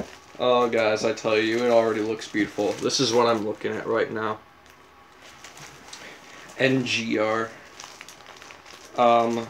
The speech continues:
okay, let me get past this plastic. The plastic that covers the main resource itself.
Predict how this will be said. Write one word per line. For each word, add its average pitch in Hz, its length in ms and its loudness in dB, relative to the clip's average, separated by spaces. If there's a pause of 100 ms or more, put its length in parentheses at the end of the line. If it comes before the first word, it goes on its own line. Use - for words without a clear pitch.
okay, 110 540 -2
let 113 240 -6
me 104 80 -4
get 90 200 -8
past - 360 -4
this - 160 -8
plastic. 120 800 0 (1400)
The 87 80 -6
plastic - 720 0
that - 200 -4
covers 113 400 -2
the 101 80 -6
main 104 320 -6
resource 110 540 -4
itself. - 680 -2